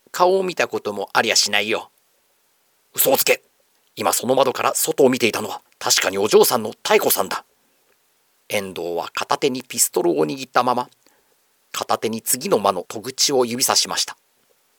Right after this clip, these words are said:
「それでもまだ強情を張るんなら、あそこにいるシナ人を連れてこい。」「あれは私のもらい子だよ。」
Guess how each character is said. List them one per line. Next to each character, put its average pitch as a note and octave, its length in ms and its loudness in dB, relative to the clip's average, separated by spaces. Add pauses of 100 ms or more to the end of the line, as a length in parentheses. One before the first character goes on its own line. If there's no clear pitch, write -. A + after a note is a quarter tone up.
(720)
「そ - 180 -8
れ G#2+ 80 0
で A#2+ 80 -2
も G2+ 120 -2
ま A#2+ 120 2
だ F2+ 100 2
強 C3 160 6
情 C3 140 6
を B2 40 8
張 B2 140 2
る B2 80 6
ん G#2+ 40 0
な F#2+ 80 0
ら、 - 120 -8 (120)
あ - 100 -2
そ - 100 0
こ C#3 120 0
に C#3+ 100 -2
い C#3+ 40 0
る C#3+ 80 0
シ C#3+ 160 2
ナ D3 80 2
人 A2+ 180 0
を - 20 -12
連 - 340 -2
れ G#3 60 8
て A3 80 4
こ D#3 140 6
い。」 - 80 -4 (920)
「あ - 200 -6
れ A2 140 -6
は G#2 160 0
私 C#3+ 420 0
の D3 120 -6
も C3+ 140 0
ら E3+ 120 2
い G#3+ 80 -4
子 G3+ 120 4
だ - 120 -2
よ。」 - 240 -8